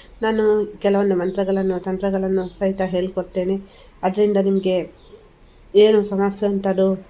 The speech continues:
ರಿಲೇಟೆಡ್ ಆಗಿ ನೀವು ತಂತ್ರಗಳನ್ನು, ಮಂತ್ರಗಳನ್ನು ಮಾಡ್ಬೋದು. ಕೆಲವೊಂದು ಸಲ ನಿಮ್ಮ ಪರವಾಗಿ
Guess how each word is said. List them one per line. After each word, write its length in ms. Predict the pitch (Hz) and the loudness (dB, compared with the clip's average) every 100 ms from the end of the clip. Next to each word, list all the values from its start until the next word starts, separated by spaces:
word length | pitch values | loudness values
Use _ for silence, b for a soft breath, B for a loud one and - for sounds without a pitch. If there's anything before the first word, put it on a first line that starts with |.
| - - - - - - - - 190 | -20 -20 -20 -20 -16 -14 -14 -2 2
ರಿಲೇಟೆಡ್ 480 | 190 190 196 185 175 | 4 4 4 2 0
ಆಗಿ 180 | 175 180 | -2 0
ನೀವು 140 | 185 175 175 | 0 0 -2
ತಂತ್ರಗಳನ್ನು, 560 | 180 190 185 180 180 180 | -2 -2 -4 -4 -2 -2
ಮಂತ್ರಗಳನ್ನು 540 | 175 190 180 175 175 175 | -4 -4 -4 -4 -4 -4
ಮಾಡ್ಬೋದು. 360 | 175 175 175 185 B B - | -4 -4 -4 -4 B B -2
ಕೆಲವೊಂದು 260 | 214 220 220 | 2 2 2
ಸಲ 140 | 220 208 | 0 2
ನಿಮ್ಮ 180 | 202 196 | 0 0
ಪರವಾಗಿ 320 | 190 190 190 | 0 -2 0